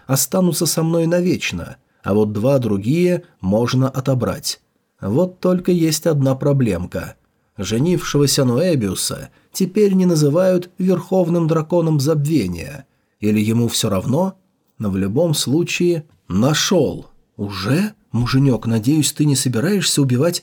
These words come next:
всех подозрительных героев из-за того, что тебе лень искать?» «Нет».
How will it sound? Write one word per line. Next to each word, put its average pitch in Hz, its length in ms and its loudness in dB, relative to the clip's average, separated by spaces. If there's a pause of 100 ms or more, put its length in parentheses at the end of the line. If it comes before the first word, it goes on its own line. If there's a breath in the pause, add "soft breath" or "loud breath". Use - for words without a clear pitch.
(140 soft breath)
всех - 440 0
подозрительных 135 720 2
героев 139 480 0 (200 loud breath)
из-за 135 180 2
того, 131 240 0
что - 160 -2
тебе 131 280 0
лень 180 220 2
искать?» - 520 -4 (200)
«Нет». 92 640 -4